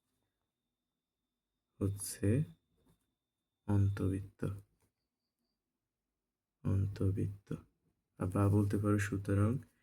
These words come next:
এটি হচ্ছে এবিসি ত্রিভুজের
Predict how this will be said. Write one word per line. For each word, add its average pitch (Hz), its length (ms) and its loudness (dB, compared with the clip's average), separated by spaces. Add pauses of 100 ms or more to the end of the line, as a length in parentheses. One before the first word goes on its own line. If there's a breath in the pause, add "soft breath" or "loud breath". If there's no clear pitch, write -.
(440 soft breath)
এটি 101 360 2
হচ্ছে 104 640 -2
এবিসি 101 1300 2 (760)
ত্রিভুজের 98 760 2